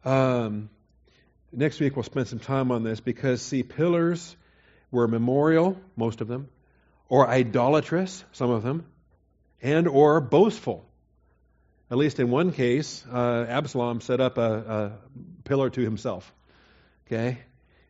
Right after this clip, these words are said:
Be like, "Let's, let's build a, let's build a Bob statue over here."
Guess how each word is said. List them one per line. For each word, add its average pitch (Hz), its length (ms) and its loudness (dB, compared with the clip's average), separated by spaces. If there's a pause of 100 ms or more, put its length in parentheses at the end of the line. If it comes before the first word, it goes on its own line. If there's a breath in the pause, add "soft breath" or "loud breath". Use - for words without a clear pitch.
Be 113 80 0
like, 113 220 0
"Let's, 123 180 -2
let's 117 160 -2
build 127 260 2
a, 113 220 0
let's 123 180 -6
build 127 220 2
a 104 80 0
Bob 107 320 -2
statue 101 420 -8
over 92 140 -12
here." 92 240 -14